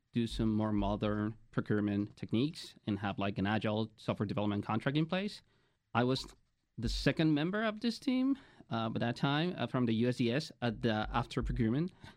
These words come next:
And it was, uh, just providing support and guidance and advising on technical matters. Afterwards, there was a clear need to start working on some of these programs,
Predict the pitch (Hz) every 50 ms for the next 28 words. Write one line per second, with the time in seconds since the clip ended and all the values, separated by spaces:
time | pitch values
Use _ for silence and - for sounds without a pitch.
0 | _ _ _ _ _ - 135 127 135 139 131 127 127 120 117 113 110 113 110 107
1 | 110 120 - - - _ _ _ _ - 127 113 - - - _ _ _ _ _
2 | _ _ - 151 127 120 117 117 113 - 127 - - 175 175 175 175 170 170 160
3 | - - _ _ _ _ _ _ - 123 123 120 117 120 123 123 127 123 123 120
4 | 127 123 120 123 117 - - - 120 113 113 110 - 117 113 117 - - 123 117
5 | 117 117 117 117 - 110 110 110 107 110 110 - 117 113 135 135 160 170 180 190
6 | 208 214 240 226 - - - _ _ _ _ _ _ _ _ _ - 127 139 143
7 | - - 156 147 143 135 139 139 - - - - - 123 123 120 - 120 - -
8 | 127 127 123 120 120 120 123 123 117 - - 123 117 110 110 107 107 110 - _
9 | _ _ _ _ _ _ - 131 113 113 120 120 - 127 120 117 117 113 113 110
10 | - - 120 117 113 104 104 117 107 107 - - - - - 117 110 113 110 110
11 | 110 113 -